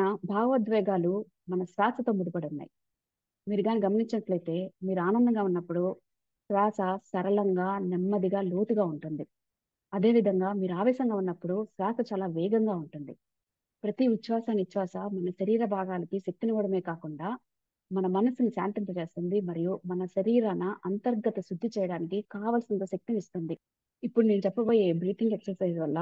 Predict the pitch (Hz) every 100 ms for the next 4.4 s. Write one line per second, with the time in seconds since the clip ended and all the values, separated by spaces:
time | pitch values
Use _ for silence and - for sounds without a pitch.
0 | 185 175 170 185 170 180 202 220 208 165
1 | 160 160 147 175 247 - _ _ _ _
2 | _ _ _ _ _ _ - 202 - 185
3 | 156 - 156 156 - _ _ _ _ _
4 | _ - 202 190